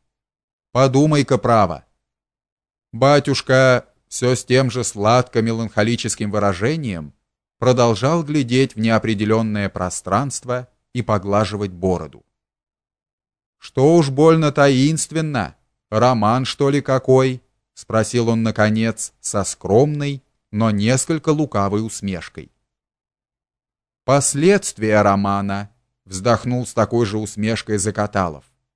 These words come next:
"Главная причина, что невеста-то с кузовом", добавил он, выразительно понизив голос. "Понимаешь?"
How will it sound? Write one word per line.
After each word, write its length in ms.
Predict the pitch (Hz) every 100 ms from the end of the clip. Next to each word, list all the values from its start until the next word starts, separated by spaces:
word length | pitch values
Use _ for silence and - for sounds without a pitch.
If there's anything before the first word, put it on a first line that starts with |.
| _ _ _ _ _ _ _ _ _ _
"Главная 600 | 90 98 123 143 143 135
причина, 720 | 139 123 - 135 170 127 80 - _ _
что 260 | - 113
невеста-то 960 | 113 113 107 139 135 - 117 107 87 -
с 160 | - -
кузовом", 760 | - 113 127 120 151 131 82 - _ _ _
добавил 600 | - 104 104 110 110 98
он, 260 | 101 143 151 _ _
выразительно 760 | 98 117 104 95 120 123 113
понизив 520 | 107 101 98 92 104
голос. 560 | 92 98 90 69 - - _ _ _
"Понимаешь?" 800 | 110 113 110 98 98 156 - -